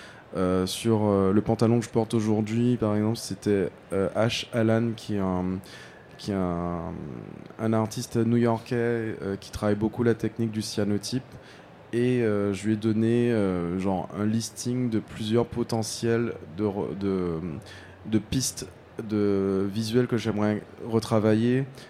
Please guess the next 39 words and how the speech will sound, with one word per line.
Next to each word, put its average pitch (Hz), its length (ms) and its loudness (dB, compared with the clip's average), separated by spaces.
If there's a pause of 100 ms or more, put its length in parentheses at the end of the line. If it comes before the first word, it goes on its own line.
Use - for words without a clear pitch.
(220)
Euh, 98 100 2
sur 113 200 -2
celui 120 240 4
que 110 60 -4
je 117 80 4
porte 113 320 2
aujourd'hui, 107 440 2
c'est 101 480 0
un 107 180 2
iguane. 113 520 2 (440)
Euh, 90 120 -6
c'est 104 220 -4
un 104 100 2
animal 107 420 0
qui 104 220 -4
est, 95 220 0 (600)
qui - 200 0
existe 120 360 0
de 123 60 4
manière 110 280 4
endémique 110 480 4
aussi 110 400 -2
en 104 100 0
Guadeloupe 107 500 2 (180)
et 107 60 -2 (160)
même 104 160 0
dans 101 100 0
toute - 180 -10
la 110 100 4
Caraïbe. 107 440 4
Il 107 60 0
y 104 40 2
a 95 40 0
des 92 160 -4
centaines 107 800 -2
de, 98 100 0
euh, 90 280 0 (400)
d'espèces 107 420 0
de, 87 520 2